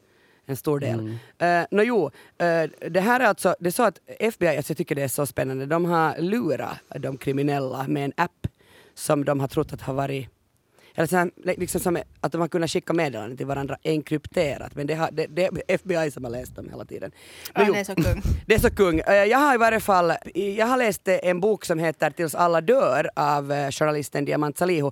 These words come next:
Speaker 1: och det handlar liksom om fotfolket i organiserad brottslighet. Det handlar om de där såna små pojkarna som springer omkring på gatorna och säljer droger och skjuter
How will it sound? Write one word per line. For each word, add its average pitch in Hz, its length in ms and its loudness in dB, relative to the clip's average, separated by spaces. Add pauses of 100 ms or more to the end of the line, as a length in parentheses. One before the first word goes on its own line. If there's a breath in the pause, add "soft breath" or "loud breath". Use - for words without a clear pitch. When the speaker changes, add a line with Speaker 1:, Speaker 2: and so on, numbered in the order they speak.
(100)
Speaker 1:
och - 220 -2
det 208 60 4
handlar 311 240 2
liksom 185 260 -2
om 175 80 2
fotfolket 139 880 -4
i 151 120 -4
organiserad 139 480 -8
brottslighet. 135 440 -8
Det 202 80 2
handlar 254 200 4
om 170 100 -2
de 165 140 -2
där 165 140 -2 (260 loud breath)
såna 196 220 -2
små 202 200 2
pojkarna 139 360 -2
som 131 140 -6
springer 147 340 -2
omkring 151 440 -2
på 139 100 -6
gatorna 139 440 -2
och 120 60 -10
säljer 127 380 -8 (320 loud breath)
droger 202 960 2
och 165 120 -2
skjuter 143 600 -2